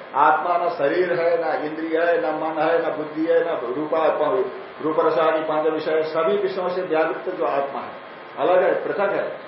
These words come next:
क्योंकि असंग है, बाकी विनाशी है, अविनाशी है, ऐसा जो आत्म तत्व है, संपूर्ण विषयों से व्यावृत्त माने पृथक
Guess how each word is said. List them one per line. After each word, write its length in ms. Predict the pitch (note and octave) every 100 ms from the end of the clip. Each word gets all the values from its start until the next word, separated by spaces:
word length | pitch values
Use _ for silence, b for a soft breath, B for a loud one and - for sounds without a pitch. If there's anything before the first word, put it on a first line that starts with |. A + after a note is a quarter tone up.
| -
क्योंकि 180 | G3+ G3+
असंग 380 | F#3 F#3+ F#3+ F#3+
है, 280 | F#3 F3+ - - - - - - - - -
बाकी 240 | D#3+ F3
विनाशी 520 | D#3 D#3+ F3+ F3+ F#3
है, 160 | F#3 F3
अविनाशी 600 | D#3 D#3 F3 E3+ F3+ F#3
है, 380 | F3 F3+ - - -
ऐसा 200 | D3 D#3+
जो 140 | D#3
आत्म 340 | D#3 C#3+ C#3+ C#3+
तत्व 320 | C#3+ - A2+
है, 180 | A2 - - - - -
संपूर्ण 580 | - C#3 - G#3 G#3 F#3
विषयों 320 | D#3+ D#3+ D3+
से 120 | F3
व्यावृत्त 540 | D#3 C3+ C#3 G3 - D3+
माने 200 | D3+ D#3+
पृथक 460 | D3+ G3+ G3+ -